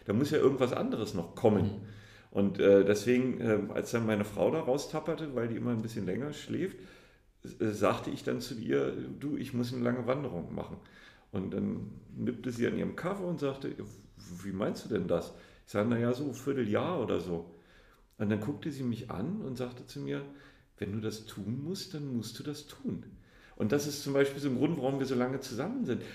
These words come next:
Speaker 1: Die hat nicht eine Sekunde gesagt, "Schlag dir das auf den Kopf, du bist doof" oder "Was soll denn der Scheiß?", sondern sie hat gesagt, "Du musst das tun."
Speaker 2: Mhm.
Speaker 1: Und, ähm,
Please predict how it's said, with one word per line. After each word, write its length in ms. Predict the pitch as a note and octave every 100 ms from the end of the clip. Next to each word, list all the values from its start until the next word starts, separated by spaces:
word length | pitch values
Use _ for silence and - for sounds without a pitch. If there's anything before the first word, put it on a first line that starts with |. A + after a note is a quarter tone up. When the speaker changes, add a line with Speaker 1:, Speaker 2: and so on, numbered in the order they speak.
| - -
Speaker 1:
Die 140 | B2
hat 200 | C#3+ -
nicht 220 | D3 -
eine 220 | C3 D#3
Sekunde 640 | D#3 D3+ - F3 D4+ C#4+ D3
gesagt, 440 | B2 B2+ D3+ - - - - - _ -
"Schlag 280 | - A2+ F2+
dir 80 | G#2+
das 160 | G2 G#2
auf 80 | G2
den 80 |
Kopf, 300 | G2 D3 E3+
du 80 | -
bist 220 | F2+ F2
doof" 380 | A#2+ D3+ E3+ E3+
oder 240 | F2+ F#2+ - - - -
"Was 300 | - G2 G2+
soll 220 | G2+ D#3
denn 80 | F#3+
der 120 | D#3+
Scheiß?", 440 | - D3+ D#3 E3 -
sondern 280 | B2 B2+ A#2
sie 100 | B2
hat 120 | B2
gesagt, 340 | B2+ C#3+ C#3+ - - - - - - _
"Du 100 | C#3
musst 220 | C#3+ C#3+
das 140 | C#3+ -
tun." 240 | C#3 F2 A2
Speaker 2:
Mhm. 160 | G#2 E2+ E2 G2 -
Speaker 1:
Und, 300 | G#2+ A2 -
ähm, 420 | - G2 G2 F#2